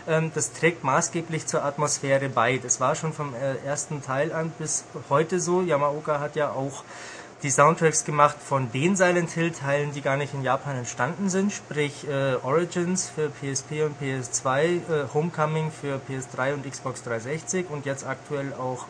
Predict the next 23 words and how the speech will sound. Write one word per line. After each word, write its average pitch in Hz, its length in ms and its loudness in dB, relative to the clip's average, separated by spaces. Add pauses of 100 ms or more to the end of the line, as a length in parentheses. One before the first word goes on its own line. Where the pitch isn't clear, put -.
Shattered 131 300 -4
Memories, 180 640 -2
das 135 180 -10
entsteht 131 300 -8
ja 143 120 4
in 127 180 -6
England 151 380 0
bei 123 100 -4
Climax, 151 580 -2 (640)
ähm, 156 400 4
hat 147 80 2
aber 165 220 10
auch 165 160 4
den 156 180 0
Sound 151 320 2
gemacht 143 460 2 (960)
und, 170 680 4
äh, - 40 -10 (880)
ich - 160 -6
kann 208 160 6
mir 233 100 10
nicht 208 180 4
vorstellen, 208 640 4